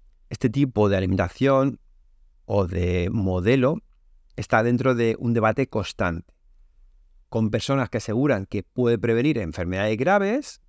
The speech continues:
mientras que otros aseguran que podría ser súper peligroso.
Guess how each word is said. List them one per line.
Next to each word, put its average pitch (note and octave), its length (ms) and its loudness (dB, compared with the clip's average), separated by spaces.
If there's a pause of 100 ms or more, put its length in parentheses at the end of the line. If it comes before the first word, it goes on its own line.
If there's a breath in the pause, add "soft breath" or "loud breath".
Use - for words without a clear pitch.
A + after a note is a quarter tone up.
(140)
mientras A#2+ 480 0
que - 200 -6 (100)
otros B2+ 360 0
aseguran C3 440 0
que A#2+ 160 -2
podría A2 320 0
ser C#3 220 -4
súper - 840 0
peligroso. E2+ 560 -4